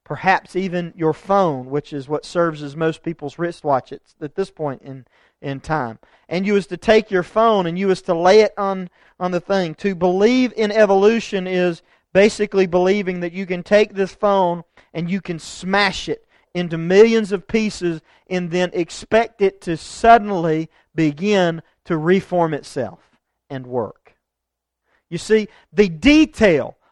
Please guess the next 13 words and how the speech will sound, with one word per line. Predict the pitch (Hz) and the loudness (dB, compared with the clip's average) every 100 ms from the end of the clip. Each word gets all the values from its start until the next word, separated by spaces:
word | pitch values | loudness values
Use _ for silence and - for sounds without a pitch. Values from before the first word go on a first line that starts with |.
| _ | _
of | 202 196 | 6 8
this | 220 214 | 6 4
phone | - 240 254 170 123 104 _ _ _ _ | 2 2 4 4 -2 -16 _ _ _ _
shows | - - 262 285 285 233 160 | -18 0 8 10 8 4 -4
me | 147 127 127 _ - | -6 -6 -8 _ -2
that | 196 175 | 0 4
there | 226 277 | 8 8
was | 233 | 6
someone | - - 294 233 180 175 175 - | 2 4 6 6 2 2 0 -2
intelligent. | 190 - 269 214 156 151 | -8 4 6 6 2 -2
Now, | 185 196 | 0 4
I | 220 254 | 6 6
know | 247 302 349 226 190 214 | 6 8 10 10 8 4